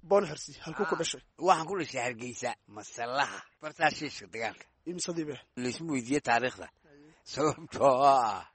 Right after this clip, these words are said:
Speaker 2: waxa-, waxay noqonaysaa dee, haa.
Speaker 1: Laakiin inaad maanta sheegtaa ayaa ka quman in berri cid kale kuu sheegto.
Speaker 2: Waa run.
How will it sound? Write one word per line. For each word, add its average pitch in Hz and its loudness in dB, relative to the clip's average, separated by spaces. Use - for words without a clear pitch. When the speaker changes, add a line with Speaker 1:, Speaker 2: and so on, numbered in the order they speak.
Speaker 2:
waxa-, 120 2
waxay 127 0
noqonaysaa 123 -2
dee, 120 0
haa. 113 0
Speaker 1:
Laakiin 180 -2
inaad 185 0
maanta 185 -6
sheegtaa 156 -12
ayaa 185 -6
ka 220 -6
quman 180 -8
in 185 -10
berri 175 -10
cid 180 -14
kale 151 -12
kuu 156 -14
sheegto. 120 -8
Speaker 2:
Waa 139 10
run. 95 -6